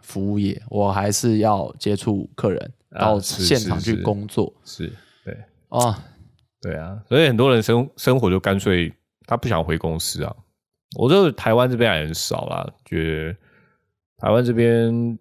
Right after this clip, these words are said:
Speaker 2: 嗯，员工的自主能力比较，嗯，讲白了就是比较没那么高。
Speaker 1: 呃，
Speaker 2: 对啊。
Speaker 1: 当然我觉得跟公司环境制度也有关系啦。哎，我觉得是，这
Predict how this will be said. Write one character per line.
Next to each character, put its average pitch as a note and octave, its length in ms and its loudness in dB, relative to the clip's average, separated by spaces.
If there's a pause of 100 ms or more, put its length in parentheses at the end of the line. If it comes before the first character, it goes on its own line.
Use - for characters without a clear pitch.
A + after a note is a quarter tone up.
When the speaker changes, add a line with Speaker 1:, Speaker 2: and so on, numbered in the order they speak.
Speaker 2:
嗯， F#2 340 -2
员 G#2+ 180 2
工 D3+ 160 4
的 C3 100 4
自 A#2 240 0
主 E2+ 300 -6
能 D#2+ 240 -6
力 F2+ 180 -4
比 - 140 -12
较， D#2 560 -6 (760)
嗯， - 80 -14 (260)
讲 D#2 160 -8
白 D2 160 -6
了 D2+ 60 -4
就 D#2 100 -6
是 D#2 60 -10
比 C#2+ 120 -20
较 D#2 180 -6 (520)
没 D2+ 120 -8
那 D#2 60 -10
么 D#2 80 -8
高。 - 260 -6 (360)
Speaker 1:
呃， A#2+ 640 2
Speaker 2:
对 A2 100 4
啊。 - 20 6
Speaker 1:
当 E3 80 6
然 D#3+ 100 4
我 B2+ 60 2
觉 B2 100 2
得 C3 400 4
跟 B2+ 300 0
公 B2 180 -2
司 A#2 260 0
环 G2+ 260 -2
境 G2 540 -8
制 A#2 180 -2
度 G#2 200 -4
也 G2 120 -4
有 G2 120 -4
关 F#2+ 320 -6
系 D#2 300 -6
啦。 A#1+ 220 -10 (580)
哎， G#2 180 0
我 A2 100 4
觉 A#2 120 2
得 A#2 80 4
是， A2+ 280 2
这 A2+ 220 0